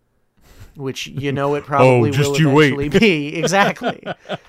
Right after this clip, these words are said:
Speaker 1: It, but, like, it's simple, and it's with two guys that I believe in and that I like. So, what about you?
Speaker 2: Uh, for me right now, it's Seth Rollins turning on the fans.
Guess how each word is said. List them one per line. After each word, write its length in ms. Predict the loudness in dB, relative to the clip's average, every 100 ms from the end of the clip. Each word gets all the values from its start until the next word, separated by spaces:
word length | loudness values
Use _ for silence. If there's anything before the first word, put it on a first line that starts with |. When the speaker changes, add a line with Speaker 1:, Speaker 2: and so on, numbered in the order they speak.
| -20 -20 -14
Speaker 1:
It, 120 | -8 -2
but, 140 | 0
like, 300 | 2 0 -2 -6
it's 220 | -6 -6
simple, 760 | -8 -4 -4 0 0 0 -2 _ _ _ _ _ _ -10
and 140 | -6
it's 180 | -6 -6
with 200 | -8 -8
two 200 | -6 -4
guys 400 | 0 2 0 -2
that 140 | -4 -4
I 100 | -4
believe 420 | -6 -8 -8 -8
in 180 | -8 -10
and 200 | -12 -10
that 80 | -10
I 80 | -12
like. 640 | -12 -14 -14 -20 -20 _ _ _
So, 540 | -16 -14 -12 -14 -18 _ _ _ _ _ _ _ _ _ _
what 100 | -10
about 200 | -6 -6
you? 260 | -8 -12 -18 _ _ _ _ _ _ _
Speaker 2:
Uh, 420 | -16 -14 -12 -16 -20
for 200 | -14 -10
me 160 | -6
right 220 | -4 -4 -4
now, 180 | -8
it's 160 | -8 -10
Seth 260 | -10 -8 -6
Rollins 380 | -6 -6 -8
turning 320 | -10 -8 -6 -8
on 140 | -10
the 60 | -10
fans. 580 | -14 -14 -14 -20 -20